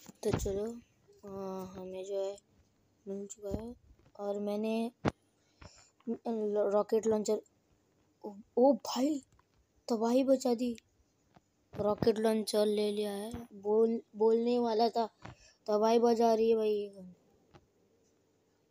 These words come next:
बहुत तगड़ी गन मेरे पास है, कोई भी आजा। ओ भाई ये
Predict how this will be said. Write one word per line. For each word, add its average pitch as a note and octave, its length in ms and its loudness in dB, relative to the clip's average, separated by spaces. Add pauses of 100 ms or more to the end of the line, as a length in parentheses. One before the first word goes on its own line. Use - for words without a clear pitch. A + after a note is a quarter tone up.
(680)
बहुत G3 140 -12 (140)
तगड़ी G3+ 260 -2
गन G3 160 -6
मेरे G3 260 -6
पास F#3+ 340 -12
है, G#3+ 160 -12 (760)
कोई G#3+ 240 0
भी A3 120 2
आजा। G3+ 420 0 (3500)
ओ G#3+ 180 -4
भाई F#3 480 -6
ये G#3 380 -4